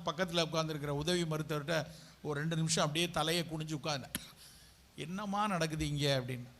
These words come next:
குட்டி குழந்தை, அப்படியே ஒரு டால் மாதிரி இருக்கு. பார்க்க ஒரு நல்ல ஒரு,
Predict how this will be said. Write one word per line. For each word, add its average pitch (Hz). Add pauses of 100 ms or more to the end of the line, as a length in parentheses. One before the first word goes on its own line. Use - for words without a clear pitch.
(280)
குட்டி 226
குழந்தை, 165
அப்படியே 175
ஒரு 160 (380)
டால் 196
மாதிரி 196
இருக்கு. 143
பார்க்க 170
ஒரு 156
நல்ல 180
ஒரு, 156